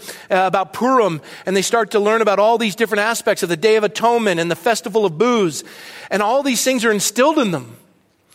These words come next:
And they become, at thirteen, twelve years of age, they become a son or a daughter of the law. They're now ready to be citizens who can be protectors and providers and instill that in the next generation.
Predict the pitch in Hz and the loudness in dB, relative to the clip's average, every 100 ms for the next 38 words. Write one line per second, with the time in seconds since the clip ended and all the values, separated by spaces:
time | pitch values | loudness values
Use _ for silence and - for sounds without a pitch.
0 | - - - 196 226 233 180 254 285 214 | -20 -20 -8 -2 0 0 -2 0 2 2
1 | - 254 269 - 254 214 147 240 262 254 | 0 -2 -2 -2 -2 -2 -2 0 2 0
2 | 254 202 208 240 220 208 202 202 220 240 | -2 -4 0 0 2 -2 -2 -2 0 0
3 | 208 - - - - - 170 - 254 254 | 0 -6 -16 -20 -20 -6 -4 0 0 2
4 | 208 170 196 233 208 160 170 190 254 220 | 2 0 0 0 0 0 0 2 4 2
5 | 131 - - _ _ _ _ _ _ _ | -2 -8 -20 _ _ _ _ _ _ _
6 | 196 240 247 220 254 240 208 202 - 254 | -2 0 0 0 0 -2 -2 -2 0 0
7 | 262 - 190 196 202 196 185 190 233 254 | 2 0 0 -2 -2 -2 -2 -2 -2 -2
8 | 254 202 185 190 196 226 240 180 180 175 | -2 -4 -2 0 2 2 2 0 -2 -2
9 | - 233 233 220 190 185 208 208 - 214 | 0 0 2 2 2 0 0 -2 -4 -2
10 | 202 190 240 - 143 120 | 2 2 0 -4 -8 -12